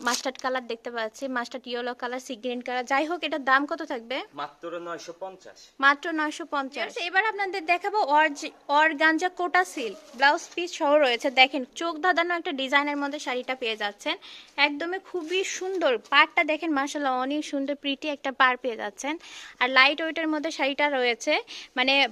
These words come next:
Speaker 1: পরলে কিন্তু একটা শরীরে যে একটা ভার ভার ভাব, সেটা হবে না। শাড়ি পরলে একটু ভার লাগে, সেটা হবে না। খুবই ওয়েটলেস কাপড়ের মধ্যে রয়েছে এবং অপোজিট সাইডটা দেখেন, খুব সুন্দর করে ফিনিশ করা রয়েছে। So, কোনো কিছুর সঙ্গে যে, উম, বাজবে বা এসে যাবে, সে ভয়টা নাই।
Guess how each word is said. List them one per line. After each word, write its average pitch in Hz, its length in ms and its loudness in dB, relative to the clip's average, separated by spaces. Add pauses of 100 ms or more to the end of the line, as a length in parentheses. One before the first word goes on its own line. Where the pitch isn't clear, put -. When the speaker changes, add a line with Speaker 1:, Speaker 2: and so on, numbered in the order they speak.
Speaker 1:
পরলে 330 380 2
কিন্তু 370 240 -2
একটা 349 460 2
শরীরে 330 420 0
যে 330 100 -2
একটা 320 140 -2
ভার 262 280 4
ভার 302 180 0
ভাব, 294 200 0
সেটা 302 300 -4
হবে 247 180 -2
না। 254 120 -4
শাড়ি 294 280 -2
পরলে 294 400 -2
একটু 294 220 -6
ভার 254 280 -2
লাগে, 269 260 0
সেটা 262 260 -4
হবে 240 220 -4
না। 254 120 -2
খুবই 294 460 -6
ওয়েটলেস 277 440 0
কাপড়ের 262 320 -2
মধ্যে 254 280 -4
রয়েছে 220 320 -2 (320)
এবং 269 180 2
অপোজিট 349 420 2
সাইডটা 294 380 0
দেখেন, 302 280 -4
খুব 311 180 -10
সুন্দর 302 300 -2
করে 311 140 -4
ফিনিশ 277 360 -4
করা 254 220 0
রয়েছে। 214 420 -4 (420)
So, 359 100 -2
কোনো 320 280 2
কিছুর 381 280 -4
সঙ্গে 349 320 -2
যে, 339 100 -4
উম, 247 600 -10 (200)
বাজবে 262 500 6
বা 285 120 4
এসে 277 320 2
যাবে, 269 260 0
সে 285 180 -2
ভয়টা 247 340 2
নাই। 269 200 0